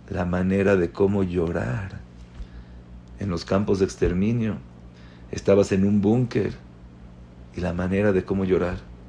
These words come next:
Y me acuerdo cómo empezamos todos en ese grupo a cantar, y dijo, esta fue la melodía donde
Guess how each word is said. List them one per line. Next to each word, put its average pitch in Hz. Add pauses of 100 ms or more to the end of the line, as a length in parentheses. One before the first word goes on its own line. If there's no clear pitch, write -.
(600)
Y 95
me 98
acuerdo 107
cómo 110
empezamos 104
todos 107 (420)
en 98
ese 107
grupo 104
a 98
cantar, 101 (440)
y 101
dijo, 117
esta 139
fue 131
la 131
melodía 123
donde 110